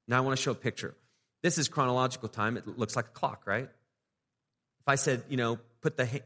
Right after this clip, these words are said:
the hand on three o'clock, you'd know where to put that on the, the face. Like, you kinda know how to orient based on chronological time. You can look outside, and if, like, you were trained, you could know where the sun's positioned and kind of, like, what time it is.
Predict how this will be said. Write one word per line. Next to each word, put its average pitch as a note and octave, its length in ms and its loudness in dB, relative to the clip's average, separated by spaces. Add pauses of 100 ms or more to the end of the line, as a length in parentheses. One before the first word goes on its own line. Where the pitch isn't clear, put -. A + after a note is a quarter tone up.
(360)
the A2 60 -10
hand C#3 180 0
on A#2+ 100 0
three D3+ 200 4
o'clock, D3+ 340 0
you'd B2 100 2
know C3 140 4
where C3 140 6
to B2 40 2
put D3+ 220 0
that B2+ 140 2
on A#2+ 120 0
the, A#2 140 2 (260)
the A#2+ 80 -6
face. - 420 2
Like, A2+ 200 -8
you A2 60 -8
kinda C3 220 0
know C3 220 4
how B2 80 4
to A#2+ 80 4
orient C#3 460 4
based A2+ 180 0
on A2 80 -6
chronological A2 600 -4
time. A#2 320 -4 (580)
You A#2+ 80 0
can C#3 140 2
look C3 140 2
outside, D3+ 400 4
and B2 120 -2
if, A#2 100 -10
like, B2 140 -4 (480)
you B2+ 60 2
were B2+ 80 4
trained, D#3 440 4
you C#3 60 2
could C#3 140 0
know D3 100 8
where C#3+ 100 4
the B2 60 -4
sun's D3+ 300 2
positioned C#3 440 0
and A#2+ 120 -4
kind C#3 180 0
of, A2 60 -6
like, - 160 -2
what - 180 -8
time C3+ 340 -2
it A2+ 140 -4
is. F2 320 -4